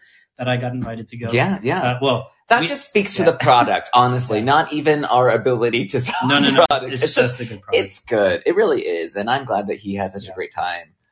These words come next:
Speaker 1: I do
Speaker 2: Uh,
Speaker 1: wanna just say thank you to our live listeners, not on Callin, 'cause we don't have a lot of followers on Callin. It's a new app, but Twitter Spaces, there are a few of you out there. Uh, I've mentioned you by name, Ian Helms. Thanks for joining.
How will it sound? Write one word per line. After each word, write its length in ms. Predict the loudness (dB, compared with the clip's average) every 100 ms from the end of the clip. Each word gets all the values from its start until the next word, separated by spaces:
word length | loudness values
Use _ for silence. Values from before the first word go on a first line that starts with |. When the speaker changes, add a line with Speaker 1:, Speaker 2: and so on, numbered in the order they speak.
| -4
Speaker 1:
I 60 |
do 80 | 2
Speaker 2:
Uh, 60 | 4
Speaker 1:
wanna 200 | 4 0
just 640 | -4 -8 -12 -16 -16 -10
say 440 | -4 -2 0 -2 -4
thank 220 | -8 -6
you 140 | -8
to 320 | -8 -8 -8 -10
our 80 | -8
live 280 | -6 -6 -6
listeners, 440 | -12 -10 -10 -8
not 140 | -8 -8
on 120 | -6
Callin, 300 | -4 -2 -4
'cause 120 | -6
we 60 | -12
don't 100 | -14
have 80 | -12
a 40 |
lot 140 | -10 -12
of 100 | -12
followers 340 | -14 -14 -14
on 100 | -18
Callin. 360 | -16 -12 -12 -12
It's 140 | -14
a 20 | -14
new 140 | -8
app, 160 | -8 -8
but 180 | -12 -12
Twitter 180 | -12 -12
Spaces, 520 | -8 -6 -6 -6 -6
there 120 | -4
are 40 | -6
a 40 |
few 240 | -6 -4 -4
of 80 |
you 140 | -4 -8 -4
out 220 | -4 -2
there. 360 | -2 0 -2 -2
Uh, 140 | -2 -2
I've 120 | -8
mentioned 280 | -12 -14 -14
you 60 | -12
by 120 | -12
name, 280 | -8 -8 -8
Ian 160 | -12 -16
Helms. 260 | -8 -8 -8
Thanks 220 | -14 -16
for 100 | -12
joining. 600 | -6 -2 0 0 0 -2